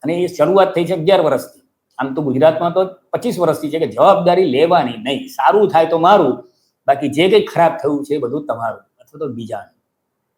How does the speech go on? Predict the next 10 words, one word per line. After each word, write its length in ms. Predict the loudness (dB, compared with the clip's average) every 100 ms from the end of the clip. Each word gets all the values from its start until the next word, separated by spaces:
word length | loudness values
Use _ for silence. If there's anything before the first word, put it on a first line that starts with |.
| _ _ _ -10
આજે 160 | -4
પહેલગામની 580 | 0 2 2 2 0 0
અંદર 180 | -2 0
એટેક 300 | 0 -2 -4 0
થયો, 180 | 0 0 -6 _ _ _ _ _ _ _
પહેલગામની 460 | 0 2 2 0 -2
અંદરના 460 | -2 -2 -4 -4 -6
એટેક 420 | -4 -2 -2 -2
કેમ 260 | -2 -2 -4
થયો, 240 | -8 -16